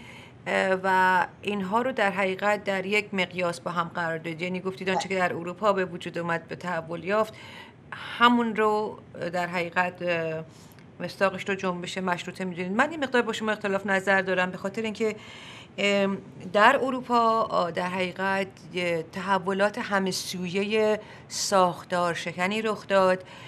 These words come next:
Speaker 1: که این
Speaker 2: مهم.
Speaker 1: تحولات بیشترین و مهمترین و اساسی ترینش در حقیقت بنیاد فکری و اندیشگی داشت و، ام، در، اه، کنار تحولات اقتصادی ساختار شکن و تحولات سیاسی،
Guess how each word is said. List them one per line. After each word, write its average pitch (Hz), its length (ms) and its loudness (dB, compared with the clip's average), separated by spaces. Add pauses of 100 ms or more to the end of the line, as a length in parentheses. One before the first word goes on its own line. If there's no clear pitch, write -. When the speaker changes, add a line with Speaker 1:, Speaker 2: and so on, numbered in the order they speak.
(120)
Speaker 1:
که 196 120 -4
این 214 140 2
Speaker 2:
مهم. 170 160 0
Speaker 1:
تحولات 190 640 2 (600)
بیشترین 208 720 2
و 247 60 2
مهمترین 196 720 -2
و 226 60 -2
اساسی 185 540 -4
ترینش 185 540 -2
در 185 200 -2
حقیقت 180 560 0
بنیاد 175 420 -2 (520)
فکری 202 680 0
و 196 200 2
اندیشگی 175 580 -4
داشت 147 420 -4 (800)
و، 196 40 6
ام، 170 680 8 (960)
در، 208 260 8 (120)
اه، 180 220 2
کنار 190 600 6
تحولات 180 600 2
اقتصادی 175 800 -2
ساختار 170 540 0
شکن 175 640 -4
و 175 180 4
تحولات 165 640 -4
سیاسی، 180 760 -4